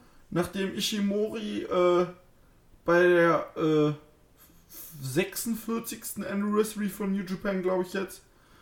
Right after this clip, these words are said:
gegen J-, Dragon Lee verteidigt hat, äh, gegen, äh, Yashin, Yushin Thunder Liger, kam Dragon Lee raus, ja, zwei Tage später, äh,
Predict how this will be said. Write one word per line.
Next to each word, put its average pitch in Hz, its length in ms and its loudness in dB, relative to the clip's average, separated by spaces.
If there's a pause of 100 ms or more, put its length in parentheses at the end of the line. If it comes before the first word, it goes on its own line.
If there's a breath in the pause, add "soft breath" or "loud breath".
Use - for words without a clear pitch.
(240 soft breath)
gegen 185 240 0
J-, 156 220 -6
Dragon 196 320 2
Lee 196 100 0
verteidigt 208 640 -2
hat, 240 260 -4
äh, 202 240 2
gegen, 202 240 -2
äh, 196 380 0 (760)
Yashin, 196 560 2 (140)
Yushin 214 420 -2
Thunder 185 280 2
Liger, 220 440 4 (480 soft breath)
kam 175 200 2
Dragon 208 300 2
Lee 226 180 -2
raus, 226 500 4
ja, 165 260 4
zwei 180 200 2
Tage 175 220 2
später, 180 840 0
äh, 170 40 0